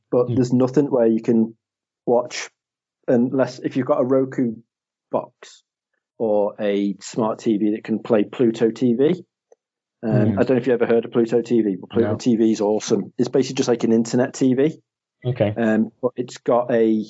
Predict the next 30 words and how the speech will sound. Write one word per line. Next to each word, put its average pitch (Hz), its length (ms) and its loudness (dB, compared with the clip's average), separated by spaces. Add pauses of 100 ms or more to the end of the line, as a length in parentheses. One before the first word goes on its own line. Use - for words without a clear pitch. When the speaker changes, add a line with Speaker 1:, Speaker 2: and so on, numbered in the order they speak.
(120)
Speaker 1:
um, 107 520 0
a 117 60 -2
setup. 120 500 -2 (280)
It's 120 180 -6
like 135 200 0
a, 120 80 2 (180)
looks 135 180 -4
like 110 160 0
an 113 60 -2
app. 95 240 -2
You 113 100 -6
just - 200 -16
download 95 280 0
it 98 60 -2
onto 95 220 -10
your 101 60 -10
smart 95 240 -6
T 113 140 -4
V 104 100 -2
or 104 60 4
whatnot. 101 460 -4 (440)
Um, 110 480 2 (420)
and 113 260 2
you, 113 260 0 (160)
you, 131 220 -6
it 139 120 0
looks 139 200 0
like 120 280 -2
Sky 117 440 0 (560)
Guide, 120 320 2